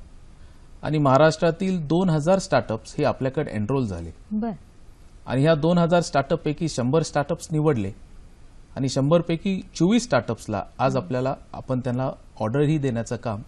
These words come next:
Speaker 1: आज या week, अ, Startup वीकच्या माध्यमातून झालं. त्यामुळे निश्चितपणे जे आपलं तीन टक्केवर आपल्या देशाची जागतिक ह्याच्यामध्ये जीडीपी आलेली आहे,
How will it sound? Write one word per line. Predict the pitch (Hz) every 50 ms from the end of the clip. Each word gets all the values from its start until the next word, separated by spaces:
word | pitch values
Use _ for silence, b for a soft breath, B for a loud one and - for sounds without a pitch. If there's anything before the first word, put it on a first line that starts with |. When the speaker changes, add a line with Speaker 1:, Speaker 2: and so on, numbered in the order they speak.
| - - - -
Speaker 1:
आज | 120 110 107
या | 113 110
week, | 104 101 95 - - - - - -
अ, | 110 107 101 101
Startup | - - 120 113 - 135 117
वीकच्या | 101 101 - - - 107
माध्यमातून | 101 95 87 90 92 95 92 90 - - 98
झालं. | 87 90 85 85 95 - - - - - - b b b b b b b b b b b b b -
त्यामुळे | - 170 175 180 175
निश्चितपणे | 165 147 - - 208 196 - - 190 185 185 185 185 190 - - - - - - - - - - - - - - - 135
जे | 131 165 165
आपलं | - - 147 156 170 165 170 165 165 - - - - -
तीन | 175 185
टक्केवर | 170 175 160 - - 170 165 160 170 165 160 -
आपल्या | - - 147 147
देशाची | 139 135 127 - 147 139 139 - 143
जागतिक | 123 123 110 - - 139 131
ह्याच्यामध्ये | 135 127 - 131 123 123 123 120
जीडीपी | 113 110 104 113 107 - 113
आलेली | 107 98 101 104 101 98 87
आहे, | 87